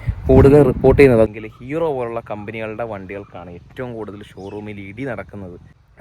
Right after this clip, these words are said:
റോയൽ എൻഫീൽഡിൻ്റെ ഷോറൂമിലൊക്കെ എന്നും ഇടിയാണ്. പണി അവർ പരമാവധി ശ്രമിക്കുന്നുണ്ട്. ആ ഒരു എന്തെങ്കിലും ഒരു കംപ്ലയിന്റ് ഉണ്ടെങ്കിൽ ആ കംപ്ലയിന്റ് മാറ്റാൻ വേണ്ടി പരമാവധി ശ്രമിക്കും, ഏഹ്, ചില കംപ്ലയിൻ്റൊക്കെ.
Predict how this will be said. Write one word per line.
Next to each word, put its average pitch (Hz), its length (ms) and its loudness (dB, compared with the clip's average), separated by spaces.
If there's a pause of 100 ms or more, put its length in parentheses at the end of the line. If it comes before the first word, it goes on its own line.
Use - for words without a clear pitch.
(120)
റോയൽ 107 180 -12
എൻഫീൽഡിൻ്റെ 127 460 -10
ഷോറൂമിലൊക്കെ 143 460 -8
എന്നും 131 460 -8
ഇടിയാണ്. 143 520 -6 (440)
പണി 107 380 -10 (520)
അവർ 101 300 -12
പരമാവധി 120 460 -8
ശ്രമിക്കുന്നുണ്ട്. 139 640 -8
ആ 117 60 -4
ഒരു 123 180 -4
എന്തെങ്കിലും 123 340 -8
ഒരു 135 120 -10
കംപ്ലയിന്റ് 131 400 -8
ഉണ്ടെങ്കിൽ 120 400 -8
ആ 113 100 -8
കംപ്ലയിന്റ് 117 480 -12
മാറ്റാൻ 127 540 -12
വേണ്ടി 131 340 -14
പരമാവധി 120 440 -8
ശ്രമിക്കും, 113 380 -12 (540)
ഏഹ്, 101 200 -10
ചില 113 160 -6
കംപ്ലയിൻ്റൊക്കെ. 113 560 -8